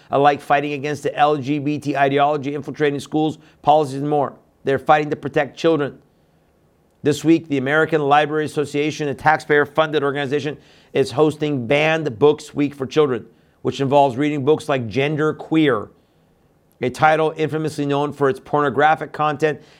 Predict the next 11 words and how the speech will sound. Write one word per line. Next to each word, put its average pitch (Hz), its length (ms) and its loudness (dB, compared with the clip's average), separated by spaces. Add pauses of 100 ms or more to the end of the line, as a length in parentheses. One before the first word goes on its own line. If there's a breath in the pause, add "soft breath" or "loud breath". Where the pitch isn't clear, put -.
and 135 160 0
is 120 100 -2
banned 147 500 0
in 147 160 -4
multiple 143 520 -2
school 147 260 -2
districts. 120 460 -4 (280 soft breath)
To 120 80 -6
counter 170 340 2
this 151 200 -4
event, 156 340 0